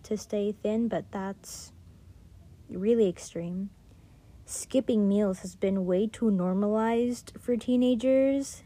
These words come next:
Let me tell you something. Eating breakfast isn't overrated. It is not overrated.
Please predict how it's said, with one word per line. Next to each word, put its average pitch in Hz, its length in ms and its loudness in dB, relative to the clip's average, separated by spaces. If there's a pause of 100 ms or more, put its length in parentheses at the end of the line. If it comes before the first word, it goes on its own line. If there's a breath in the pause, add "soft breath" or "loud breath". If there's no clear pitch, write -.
(100)
Let 202 160 2
me 226 100 6
tell 240 200 -2
you 269 120 2
something. 226 800 0 (120)
Eating 254 320 2
breakfast 320 920 -2 (140)
isn't 277 320 6
overrated. 220 800 4
It 220 120 2
is 214 160 0
not 214 300 -2
overrated. 202 720 -2